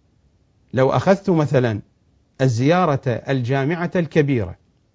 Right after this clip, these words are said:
وقسمتها إلى فصول وإلى عناوين، ثم تتبعت كتب العلماء، وقد فعلت،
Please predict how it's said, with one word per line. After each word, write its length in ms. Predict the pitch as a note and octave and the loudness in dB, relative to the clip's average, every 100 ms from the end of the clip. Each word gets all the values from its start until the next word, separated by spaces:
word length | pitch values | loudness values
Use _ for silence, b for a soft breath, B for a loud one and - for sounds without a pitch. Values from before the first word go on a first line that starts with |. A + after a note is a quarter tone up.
| _ _ _ _ _ _ _ _ _ _ _ _ _ _ _ _ _ _ _ _ | _ _ _ _ _ _ _ _ _ _ _ _ _ _ _ _ _ _ _ _
وقسمتها 880 | C3+ C#3+ D#3+ - A#3+ A3 F#3 E3 D#3 | -4 0 0 0 -2 0 2 2 2
إلى 240 | E3 D#3+ D3+ | 0 0 0
فصول 440 | D3 - D#3+ F#2+ - _ _ | -2 -2 -2 -2 -10 _ _
وإلى 260 | C3+ C#3 C#3 | -4 0 2
عناوين، 640 | B2+ C3 C3 B2+ C3 G2+ - _ _ _ _ _ _ _ _ _ _ _ _ | 2 0 0 0 -2 -4 -10 _ _ _ _ _ _ _ _ _ _ _ _
ثم 440 | G#3 A#3 G#3+ G3 G3+ _ _ _ _ | 4 6 6 4 0 _ _ _ _
تتبعت 680 | F#3 E3 F#3+ E3 G#3+ G#3 - | -2 4 4 6 4 4 2
كتب 480 | C#3+ G#2 A3 G#3+ F3 | -4 0 0 2 4
العلماء، 580 | C#3+ A#2 A#2+ A2+ A2+ - | 4 2 0 0 -2 2
وقد 300 | G3+ B3+ B3 | 4 4 6
فعلت، 560 | B3+ A#3+ D4+ - B2+ | 6 8 6 4 -6